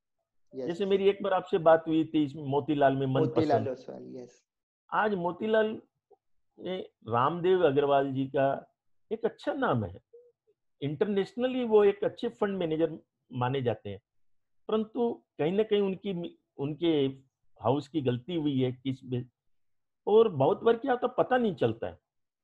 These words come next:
Speaker 2: जितने भी रिसर्च पेपर हो, कंपनी के अंदर अंदर बहुत कुछ चलता रहता है। आज या तो कहीं selection में गलती होती है, बहुत बार क्या होता है selection सही है और कंपनी में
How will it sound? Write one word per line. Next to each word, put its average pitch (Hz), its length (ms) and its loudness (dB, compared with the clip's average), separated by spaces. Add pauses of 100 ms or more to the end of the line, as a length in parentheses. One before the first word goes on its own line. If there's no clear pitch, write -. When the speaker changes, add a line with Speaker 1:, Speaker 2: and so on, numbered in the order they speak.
(160)
Speaker 2:
जितने 143 300 -2
भी 208 80 -2
रिसर्च 170 320 -2 (100)
पेपर 165 280 2
हो, 143 360 -4 (140)
कंपनी 143 340 -4
के 175 100 -6
अंदर 151 280 0
अंदर 175 220 -2
बहुत 143 340 0
कुछ - 200 -8
चलता 135 280 0
रहता 123 300 0
है। 117 220 -6 (460)
आज 170 160 0 (1500)
या 127 200 2
तो - 160 -4
कहीं 190 380 -2 (340)
selection 165 500 -4
में 208 180 -2
गलती 156 280 2
होती 160 240 -2
है, 180 160 -4
बहुत 208 380 -4
बार 226 100 2
क्या 240 140 -6
होता 233 180 -4
है 226 60 2
selection 214 640 -2
सही 190 360 0
है 107 240 0 (400)
और 151 100 -8
कंपनी 151 460 -2
में 226 240 0